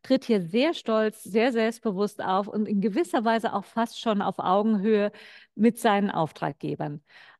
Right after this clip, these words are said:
Einer seiner Auftraggeberinnen ist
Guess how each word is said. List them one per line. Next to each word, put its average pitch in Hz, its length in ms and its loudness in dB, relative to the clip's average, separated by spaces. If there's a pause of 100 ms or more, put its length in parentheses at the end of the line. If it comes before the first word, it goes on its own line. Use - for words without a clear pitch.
(140)
Einer 285 280 2
seiner 240 320 0
Auftraggeberinnen 208 1040 0
ist - 480 -6